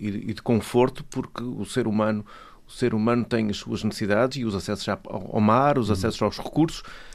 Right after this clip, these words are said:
Speaker 1: e fixou-se
Speaker 2: E
Speaker 1: nas
Speaker 2: as
Speaker 1: Fajãs.
Speaker 2: próprias culturas têm resposta diferente.
Speaker 1: Exatamente. É a única forma de, de, de também garantir a alimentação e,
Speaker 2: Produzir
Speaker 1: e de desenvolver.
Speaker 2: mais, com
Speaker 1: É
Speaker 2: mais
Speaker 1: porque nós
Speaker 2: qualidade.
Speaker 1: falamos depois, isto depois é tudo muito interessante, mas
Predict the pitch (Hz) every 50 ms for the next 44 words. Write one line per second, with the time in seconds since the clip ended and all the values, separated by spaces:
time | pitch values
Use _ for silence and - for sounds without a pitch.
0 | - - - - - - - 165 160 - - - 165 - - 170 160 135 - 135
1 | 135 135 - 127 101 147 151 147 98 95 135 123 - - - 123 113 - - 131
2 | 127 123 113 107 - - - 110 98 - - - - 113 98 - - 104 92 -
3 | - 113 104 101 85 82 80 - - 90 80 80 80 78 - - - - - 127
4 | 151 151 143 - 127 104 98 92 107 117 127 131 131 131 131 127 - 135 139 139
5 | 143 147 - - - - 117 - 120 117 104 110 101 - 113 107 120 127 127 113
6 | 107 98 90 - 127 131 110 101 95 90 98 92 90 110 147 143 - 120 123 131
7 | 123 117 107 104 90 85 85 85 82 80 - 120 110 85 87 87 - 147 - -
8 | 185 190 123 120 - 117 101 113 143 147 147 - 87 85 - 170 170 170 170 170
9 | 156 151 151 143 131 113 - - - 147 139 143 - - - - - - - -
10 | 170 165 - - 170 165 135 139 147 139 - - 156 139 117 127 139 143 139 135
11 | 127 131 - 123 123 127 113 - - - - - 131 131 135 131 131 131 131 131
12 | 131 135 139 135 -